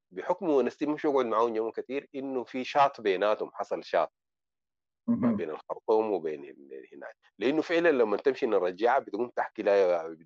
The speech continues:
Speaker 1: يا بنت بلولة حصل لي كده وجابوا لي كده وعملوا لي كده وسووا لي كده والموية باردة كده والما بعرف شنو"، بتحكي لها والأكل بتاعهم.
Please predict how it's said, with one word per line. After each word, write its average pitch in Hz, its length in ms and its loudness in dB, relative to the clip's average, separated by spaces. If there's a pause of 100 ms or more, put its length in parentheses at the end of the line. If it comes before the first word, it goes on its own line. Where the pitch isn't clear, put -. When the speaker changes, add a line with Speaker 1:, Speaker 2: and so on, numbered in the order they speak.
(180)
Speaker 1:
يا 98 140 0
بنت 82 220 -8
بلولة 95 280 2
حصل 90 320 -6
لي 101 120 0
كده 101 280 -4
وجابوا 90 420 -2
لي 101 120 -2
كده 104 240 -4
وعملوا 101 400 -4
لي 104 140 -2
كده 107 240 -10
وسووا 98 380 -6
لي 107 160 -2
كده 107 220 -10 (500)
والموية 107 440 4
باردة 110 340 4
كده 117 260 -4
والما 117 300 2
بعرف 117 300 -2
شنو"، 120 200 -10
بتحكي - 360 -10
لها 113 120 0
والأكل 113 360 -4
بتاعهم. 104 360 -8